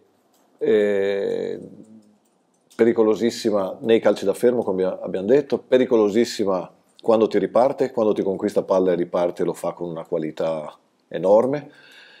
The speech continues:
e quindi comunque c'è tutto l'aspetto della costruzione del tuo gioco che deve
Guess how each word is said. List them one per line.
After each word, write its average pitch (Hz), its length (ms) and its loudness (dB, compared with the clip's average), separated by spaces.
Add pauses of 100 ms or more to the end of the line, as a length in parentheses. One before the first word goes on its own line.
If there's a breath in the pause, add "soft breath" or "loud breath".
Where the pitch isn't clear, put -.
(120 loud breath)
e - 160 -2
quindi 135 320 4
comunque 143 400 0
c'è 110 160 -4
tutto 131 240 2
l'aspetto 104 800 2 (340 soft breath)
della 107 240 0
costruzione 117 680 0
del 101 160 0
tuo 110 160 0
gioco 120 460 2
che 113 120 -8
deve 104 380 -2